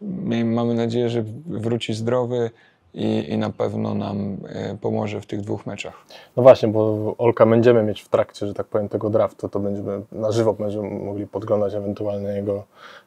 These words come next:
Speaker 2: jego reakcje. Natomiast, no, też myślę, że dla nas z perspektywy polskiej koszykówki ten dwudziesty trzeci czerwca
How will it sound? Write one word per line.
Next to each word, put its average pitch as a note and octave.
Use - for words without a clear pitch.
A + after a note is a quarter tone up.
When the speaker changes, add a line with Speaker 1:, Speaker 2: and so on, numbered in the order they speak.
Speaker 2:
jego A2
reakcje. G#2+
Natomiast, A2+
no, A2+
też -
myślę, A2
że G#2+
dla A2
nas A2
z -
perspektywy G#2+
polskiej A2
koszykówki A2+
ten A2+
dwudziesty G#2+
trzeci A2
czerwca A2+